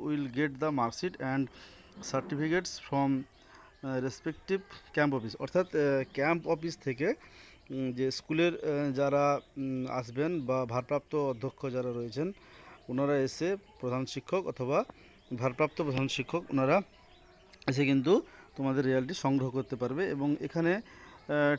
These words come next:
টেবিল ওয়ানে বিভিন্ন জায়গা সাবডিভিশন এবং তার ক্যাম্প অফিসের নাম দেওয়া রয়েছে, এগুলো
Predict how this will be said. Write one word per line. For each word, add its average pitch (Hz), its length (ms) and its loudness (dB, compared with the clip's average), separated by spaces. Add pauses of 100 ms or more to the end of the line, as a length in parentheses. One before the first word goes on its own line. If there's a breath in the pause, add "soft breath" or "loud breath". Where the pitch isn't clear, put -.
টেবিল 160 280 4
ওয়ানে 160 340 6
বিভিন্ন 165 440 2 (580)
জায়গা 147 420 4
সাবডিভিশন 147 640 0
এবং 131 440 0 (360 loud breath)
তার 165 240 8
ক্যাম্প 156 360 4
অফিসের 151 360 0
নাম 139 340 2
দেওয়া 135 240 2
রয়েছে, 135 380 0 (440 loud breath)
এগুলো 147 400 2